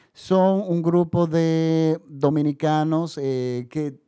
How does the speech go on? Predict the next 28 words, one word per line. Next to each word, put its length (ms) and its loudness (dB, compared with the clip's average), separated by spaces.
les 420 -6
doy 200 4
muy 120 2
buenas 280 0
referencias 560 0
de 260 4
ellos, 320 0
que 300 0
cualquier 440 4
tipo 280 -2
de 100 2
trabajo 380 2
de 100 0
construcción 500 -2
en 60 -2
sus 160 -6
hogares 380 -2
o 120 -4
en 60 -4
su 160 -12
com-, 240 -8
o 240 -4
en 80 0
su, 560 -2
o 80 -4
en 100 -2
su 140 -14
trabajo 600 0